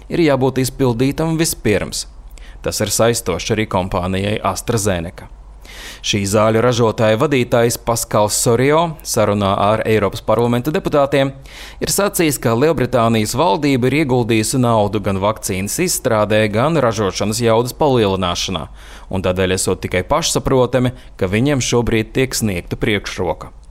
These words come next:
Sorio ir arī piebildis, ka jebkurā gadījumā Lielbritānijas iedzīvotāju skaits ir krietni mazāks nekā divdesmit septiņās Eiropas Savienības valstīs kopā. Tādēļ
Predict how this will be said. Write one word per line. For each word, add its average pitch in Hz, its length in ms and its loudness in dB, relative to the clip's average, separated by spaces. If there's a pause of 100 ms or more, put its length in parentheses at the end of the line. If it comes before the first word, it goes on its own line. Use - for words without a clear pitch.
(400)
Sorio 113 480 2
ir 120 160 4
arī 113 180 2
piebildis, 110 720 2
ka 107 260 2
jebkurā 131 460 2
gadījumā 110 480 4
Lielbritānijas 127 720 2
iedzīvotāju 117 680 2
skaits 156 400 -2
ir - 80 -6
krietni 160 320 2
mazāks 110 540 2
nekā 117 320 0
divdesmit 107 420 0
septiņās 101 560 -2
Eiropas 104 380 0
Savienības 104 560 -2
valstīs 107 420 -2
kopā. - 460 0 (360)
Tādēļ 85 240 -4